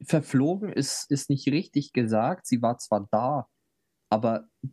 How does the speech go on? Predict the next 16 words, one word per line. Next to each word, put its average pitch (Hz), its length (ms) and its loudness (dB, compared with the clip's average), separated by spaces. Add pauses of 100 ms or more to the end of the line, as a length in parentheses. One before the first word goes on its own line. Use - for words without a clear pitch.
(200)
meine 117 340 0
Verwunderung 135 1000 0
und 117 260 -2
Verwirrtheit 117 640 0
hat - 220 -6
eher 113 480 0
in 117 140 -2
dieser 120 380 0 (200)
Situation, 117 800 0
als 107 180 -2
ich 107 140 -8
plötzlich - 500 -2
Abby 113 240 2
steuern 87 580 0
sollte, 85 460 -2 (2500)
ähm, 104 600 0